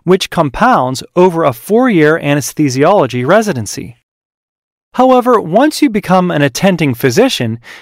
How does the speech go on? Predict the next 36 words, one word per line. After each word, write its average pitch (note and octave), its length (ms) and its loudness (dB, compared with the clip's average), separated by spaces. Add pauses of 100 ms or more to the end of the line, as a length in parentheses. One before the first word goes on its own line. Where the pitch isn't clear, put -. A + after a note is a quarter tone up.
(120)
you G3+ 160 2
now B3 300 2
have G3+ 240 0
an C#3+ 80 0
opportunity D#3+ 800 0
to - 180 -4
build C#3 340 0
wealth D#3 380 0 (320)
by A3 120 2
improving A#3+ 640 0
your C#3+ 140 2
net C#3 200 0
worth. D3 480 -2 (480)
This F#3+ 300 0
is C4 100 -2
where D#3+ 280 2
the B2+ 100 -4
second C#3 720 -2
and D3+ 200 0
arguably C#3+ 760 0
more C#3 240 0
powerful D#3+ 720 0
opportunity C#3+ 580 0
cost A#2+ 380 -4
presents F3 400 -2
itself. - 420 -10 (600)
For D4 200 0
example, B2+ 520 -2 (300)
if - 160 -2
sixty - 420 -2
thousand F3+ 400 0
dollars C3 440 0
of C3 160 -4
your C3 140 2
attending E3 440 0
salary, B2 600 0